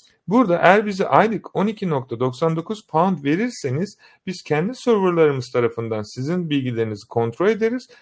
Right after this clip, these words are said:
Olur da böyle bir durum bilgisayarınızı kapatma, gitme ya da tatile gitme gibi bir durum biz her zaman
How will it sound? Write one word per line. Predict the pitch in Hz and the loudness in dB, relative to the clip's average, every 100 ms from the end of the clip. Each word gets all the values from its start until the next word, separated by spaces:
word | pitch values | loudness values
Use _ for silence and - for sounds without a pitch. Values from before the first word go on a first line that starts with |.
| 123 - | -16 0
Olur | 135 180 214 | 2 2 4
da | 214 | 2
böyle | 185 160 143 | 2 -2 -2
bir | |
durum | 127 117 127 | -4 -4 -4
bilgisayarınızı | 156 139 143 135 123 | -4 -4 -2 -4 -4
kapatma, | 123 120 123 120 123 | -6 -2 -2 0 -2
gitme | 123 113 113 123 123 | -2 -4 -10 -4 -2
ya | 123 117 110 | 0 0 2
da | 117 104 | 2 2
tatile | 113 107 - 120 | -2 -2 -4 -6
gitme | 120 113 117 | -6 -6 -8
gibi | 110 107 | -6 -8
bir | 104 | -8
durum | 107 123 220 - _ _ _ _ | -6 -2 -2 -2 _ _ _ _
biz | 170 208 - | -4 -4 -6
her | - - 170 202 | -18 -4 2 4
zaman | 202 170 147 190 | 4 0 0 -2